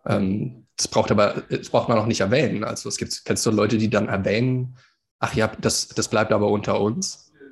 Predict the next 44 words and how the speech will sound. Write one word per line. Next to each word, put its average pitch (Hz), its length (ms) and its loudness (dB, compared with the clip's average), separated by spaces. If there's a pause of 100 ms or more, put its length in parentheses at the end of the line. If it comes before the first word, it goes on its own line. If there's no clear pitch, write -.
(500)
Also, 110 420 4 (300)
sorry, 123 380 4
aber 95 100 0
ich - 100 -8
werd 110 140 0
über 104 120 2
deinen, 110 500 -4 (580)
nicht, - 380 -6
ich - 100 -6
meine 101 140 2
jetzt 95 100 -2
nicht - 180 -8
dich, - 240 2
aber - 260 -10 (460)
ich - 60 -6
werd 107 100 4
jetzt 104 120 0
nicht 117 160 2
über 104 200 4
einen 98 260 0
Fetisch - 540 0
mit - 340 -6 (140)
irgendwie 104 280 0
deiner 101 220 0
Mutter 120 380 2
oder 101 180 -2
so - 140 -4
reden, 101 260 -2
falls 107 340 0
ich 104 100 -6
die 117 100 -2
mal 98 180 0
zufällig 101 420 -4
treffe. - 340 -4 (720)
So, - 220 4
„Ach, - 160 4
du - 80 2
bist 151 160 0
Pauls 131 220 4
Mutter? 277 480 2 (480)
Paul 320 200 4
steht - 240 4
ja 339 100 2
auf, - 720 0